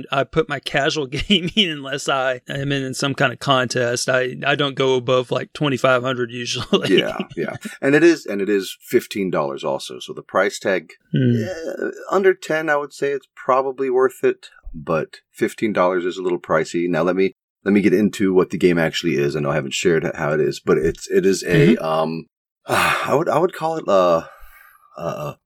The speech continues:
Speaker 2: run and gun kind of mixed maybe with, like, a, um, quick deaths of, like, Super Meat Boy and stuff like that, because you, you, you, you only,
Speaker 1: Hmm.
Speaker 2: your character only has one hit point. He gets hit,
Speaker 1: <laughs>
Speaker 2: he's dead by anything.
Speaker 1: You, you,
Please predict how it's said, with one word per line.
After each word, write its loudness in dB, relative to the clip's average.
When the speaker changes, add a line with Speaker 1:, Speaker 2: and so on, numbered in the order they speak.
Speaker 2:
run 2
and -4
gun 0
kind -2
of -2
mixed -2
maybe 4
with, -2
like, 0
a, 2
um, 0
quick 0
deaths 2
of, -8
like, 0
Super -2
Meat -2
Boy 2
and -2
stuff 2
like 2
that, 4
because 0
you, -6
you, 2
you, 2
you 0
only, 2
Speaker 1:
Hmm. -14
Speaker 2:
your -2
character 2
only 0
has -2
one 2
hit -6
point. -14
He 2
gets 0
hit, 4
Speaker 1:
<laughs> 0
Speaker 2:
he's -8
dead -6
by 2
anything. 0
Speaker 1:
You, -2
you, 2